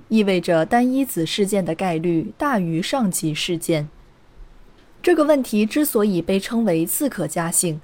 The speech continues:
是因为整体的概率小于各个部分概率之和，在合取谬误中，甚至小于其中某一单独部分的概率。如果我们用图表来表示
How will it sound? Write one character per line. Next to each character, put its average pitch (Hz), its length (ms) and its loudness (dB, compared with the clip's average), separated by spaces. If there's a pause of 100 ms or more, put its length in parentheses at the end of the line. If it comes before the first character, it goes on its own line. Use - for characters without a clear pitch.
(340)
是 277 160 0
因 294 180 2
为 254 160 4
整 196 240 -2
体 202 160 -4
的 165 100 -4
概 190 240 0
率 175 360 -2
小 160 320 0
于 156 200 -2
各 262 220 0
个 226 160 2
部 269 180 -2
分 175 220 -4
概 208 160 0
率 185 160 -2
之 220 180 -4
和， 156 400 -4 (480)
在 196 220 4
合 196 220 0
取 185 160 -2
谬 196 160 2
误 180 200 -2
中， 202 240 0 (300)
甚 320 240 0
至 302 120 4
小 185 300 2
于 180 220 0
其 196 240 0
中 233 240 4
某 175 180 0
一 170 160 -2
单 254 220 2
独 156 160 -8
部 226 160 -2
分 190 160 -2
的 156 100 -4
概 190 220 -2
率。 156 300 -2 (760)
如 214 160 0
果 196 260 4
我 190 180 4
们 170 140 0
用 226 180 2
图 - 220 -4
表 208 220 2
来 165 180 0
表 160 240 0
示 160 400 2